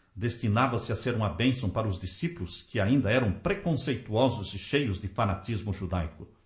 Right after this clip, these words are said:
O Salvador Jesus continua ainda a fazer a mesma obra que realizou quando ofereceu água da vida para a mulher samaritana.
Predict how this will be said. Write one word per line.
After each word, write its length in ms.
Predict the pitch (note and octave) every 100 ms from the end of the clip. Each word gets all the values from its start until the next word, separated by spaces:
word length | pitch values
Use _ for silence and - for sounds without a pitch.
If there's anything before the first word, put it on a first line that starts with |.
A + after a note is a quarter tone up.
| _ - _ _ _ _ _
O 120 | G#2
Salvador 580 | F#2+ - A#2+ G#2+ F#2+ B2
Jesus 400 | F#2+ G#2+ F2+ B2+
continua 520 | - A#2+ C3 A2+ B2+
ainda 180 | A2 B2
a 40 | -
fazer 340 | G2+ B2+ B2
a 40 |
mesma 420 | G2 B2 C#3+ E3+ E3+
obra 320 | C#3+ G#2 E2+
que 140 | -
realizou 720 | G2 A#2 A#2+ G2+ A#2+ A2 - - - - _
quando 180 | B2 B2
ofereceu 540 | G#2+ A#2 F#2+ B2 F2
água 340 | G2+ B2 - A2
da 140 | G2+
vida 360 | F#2 A2+ B2 F#2
para 240 | - F#2+
a 40 | F#2+
mulher 320 | F2 G2 F#2+
samaritana. 800 | - E2+ E2 E2+ - D#2 D2